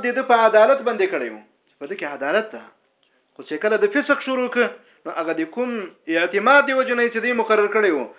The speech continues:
هغه اعتماد ختم څه که نه؟ نو د دې وجې نه مسله دا ده چې که ابتداءً یو قاضي ټاکه فاسق و، دا به بیا نه معزولیږي. او که ابتداءً روغ و، وروسته یې فسق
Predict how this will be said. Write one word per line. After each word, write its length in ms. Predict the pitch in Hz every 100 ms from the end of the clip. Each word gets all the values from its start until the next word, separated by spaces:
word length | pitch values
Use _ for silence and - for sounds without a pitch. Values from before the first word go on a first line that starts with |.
| _
هغه 120 | 135 151
اعتماد 300 | 151 165 185 196
ختم 180 | 202 180 175
څه 60 | 214
که 60 | 151
نه؟ 60 | 156 _ _ _ _ _
نو 60 | 151
د 60 | 151 165
دې 80 | 247
وجې 160 | 240 226
نه 40 | 214
مسله 260 | 208 196 202 202
دا 80 | 196
ده 80 | 139 104 _ _ _ -
چې 60 | 156
که 60 | 190 190
ابتداءً 420 | 180 185 190 190 214 277 285
یو 80 | 277 262
قاضي 260 | 247 233 247 247
ټاکه 240 | 226 277 294
فاسق 420 | 262 240 247 -
و، 140 | 220 220 135 - _ _
دا 120 | 180 196
به 80 |
بیا 140 | 185 180
نه 100 | 226 190
معزولیږي. 560 | 156 135 123 110 113 - _ - _ 147
او 100 | 170 180
که 60 | 185
ابتداءً 380 | 202 202 196 196 226 226 247
روغ 160 | 285 262
و، 100 | 277
وروسته 240 | 277 -
یې 120 | 320 285
فسق 220 | 262 262